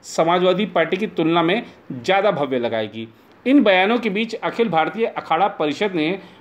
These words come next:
भगवान परशुराम की विशाल प्रतिमा लगाए जाने को लेकर हो रही सियासत पर सोमवार को कड़ी नाराजगी जताई। परिषद के अध्यक्ष महंत नरेंद्र गिरी ने देवी देवताओं, ऋषि मुनियों और अवतारी महापुरुषों को जातियों में बांटे जाने को गलत करार देते हुए कहा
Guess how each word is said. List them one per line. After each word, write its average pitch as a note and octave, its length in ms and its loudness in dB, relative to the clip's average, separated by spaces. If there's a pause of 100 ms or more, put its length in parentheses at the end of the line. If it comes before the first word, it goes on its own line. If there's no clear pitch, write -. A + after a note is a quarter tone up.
(120)
भगवान F3 240 2
परशुराम F#3 500 0
की A3+ 180 -4
विशाल F3+ 360 0
प्रतिमा F#3 400 -2
लगाए E3+ 320 2
जाने E3 260 0
को F#3 140 0
लेकर F#3+ 360 0 (420)
हो F#3 100 4
रही G#3+ 240 4
सियासत E3+ 540 0
पर G3+ 100 0
सोमवार E3 400 0
को A3+ 140 0
कड़ी F#3+ 220 2
नाराजगी D3+ 400 0
जताई। B2+ 320 0 (380)
परिषद G3+ 300 2
के B3 120 0
अध्यक्ष A3 360 0
महंत F#3+ 420 -2
नरेंद्र F#3 420 2
गिरी F#3 220 2
ने F#3+ 320 -2
देवी F3+ 320 0
देवताओं, F#3+ 420 2 (100)
ऋषि D3+ 240 -2
मुनियों G3 400 2 (300)
और F#3 100 4 (140)
अवतारी F3+ 480 2
महापुरुषों F3+ 640 0
को G3 360 0 (220)
जातियों D#3+ 500 -2
में A3+ 160 -4
बांटे D#3+ 320 -2
जाने F3 260 -2
को G3 160 0
गलत E3+ 360 2
करार E3 260 2
देते D#3+ 260 0
हुए D#3 120 2
कहा E3+ 400 0